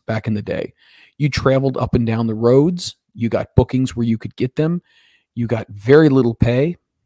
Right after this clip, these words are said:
uh, and a lot of reasons that, uh, people quit the business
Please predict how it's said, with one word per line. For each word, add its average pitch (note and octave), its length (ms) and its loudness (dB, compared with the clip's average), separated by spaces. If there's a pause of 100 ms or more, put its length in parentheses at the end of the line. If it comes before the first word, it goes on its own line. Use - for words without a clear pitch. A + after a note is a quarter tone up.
(220)
uh, A2+ 200 -16
and - 120 -12
a - 20 -8
lot A#2+ 280 -4
of B2 80 -2
reasons C3 580 -2
that, A#2+ 400 -6
uh, A#2+ 260 -2 (440)
people D#3+ 220 2
quit - 200 4
the C#3 80 -4
business A2 420 0